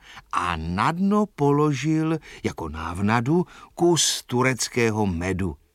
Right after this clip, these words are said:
Pak se i s pytlem ukryl za almaru a čekal,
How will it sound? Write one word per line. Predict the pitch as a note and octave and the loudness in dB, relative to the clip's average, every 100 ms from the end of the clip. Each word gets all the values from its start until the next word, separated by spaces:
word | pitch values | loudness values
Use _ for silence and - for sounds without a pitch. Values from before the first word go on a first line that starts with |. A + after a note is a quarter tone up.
| _ _ _ _ | _ _ _ _
Pak | - F3+ - | 2 2 2
se | - G#3 G#3+ - | 0 2 2 0
i | A#2 - | -2 0
s | - | -2
pytlem | - C#3+ - C#3 D#3 D#3+ - | 0 -2 0 0 2 0 0
ukryl | C3+ C3 A2 F2+ | -2 0 0 0
za | E2+ F#2+ | -2 -4
almaru | F#2 F2+ F2+ F#2 F#2 D#3+ - - - | -2 -2 0 0 0 -2 -4 -14 -8
a | - - | -8 -4
čekal, | - D#3 C#3+ C#3 C#3 C#3+ | -2 -2 -2 -2 -2 -4